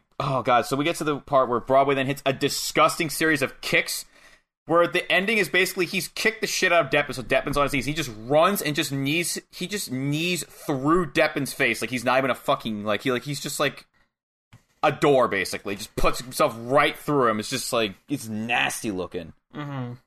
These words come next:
Speaker 1: And then Deppen kicks out at fucking one.
Speaker 2: Kicks
Speaker 1: Oh, it was
Speaker 2: out.
Speaker 1: Deppen.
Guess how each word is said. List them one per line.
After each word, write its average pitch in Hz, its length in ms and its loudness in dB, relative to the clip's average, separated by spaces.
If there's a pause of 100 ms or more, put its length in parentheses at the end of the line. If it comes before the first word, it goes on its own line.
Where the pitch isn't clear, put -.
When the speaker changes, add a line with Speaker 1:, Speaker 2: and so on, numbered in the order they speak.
(140)
Speaker 1:
And 156 140 0
then 175 120 2
Deppen 180 360 2
kicks - 260 -4
out 175 200 4
at 131 120 0
fucking 160 640 -2
one. 131 400 2 (1700)
Speaker 2:
Kicks - 140 -12
Speaker 1:
Oh, 147 40 6
it 131 40 4
was 120 100 0
Speaker 2:
out. 170 160 0
Speaker 1:
Deppen. 147 340 0